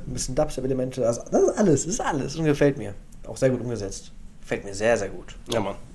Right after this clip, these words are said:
Speaker 2: Dafür, dass es das Original so scheiße ist, hat er echt was Gutes draus gemacht. Das muss
Speaker 1: Nee,
Speaker 2: man
Speaker 1: ist
Speaker 2: nicht mal,
Speaker 1: man
Speaker 2: muss man nicht mal lassen.
Speaker 1: K-Pop Beste, dachte ich, Junge.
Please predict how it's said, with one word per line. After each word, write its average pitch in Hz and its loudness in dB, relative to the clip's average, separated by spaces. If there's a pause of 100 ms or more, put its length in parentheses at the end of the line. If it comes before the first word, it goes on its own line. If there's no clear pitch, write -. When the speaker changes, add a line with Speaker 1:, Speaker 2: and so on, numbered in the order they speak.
(680)
Speaker 2:
Dafür, 117 -6
dass 107 -4
es - -10
das - -6
Original 131 4
so 107 -2
scheiße 120 -2
ist, 113 -4
hat 107 -6
er - -4
echt - -8
was 120 -10
Gutes 123 -8
draus 110 -8
gemacht. 107 -8
Das - -14
muss 101 -6
Speaker 1:
Nee, 107 -2
Speaker 2:
man 117 2
Speaker 1:
ist 117 2
Speaker 2:
nicht 117 2
mal, 110 4
Speaker 1:
man - 6
Speaker 2:
muss - -2
man 117 -2
nicht 117 2
mal 117 4
lassen. - -4 (380)
Speaker 1:
K-Pop 180 8
Beste, 233 10
dachte 214 12
ich, 190 2
Junge. 170 12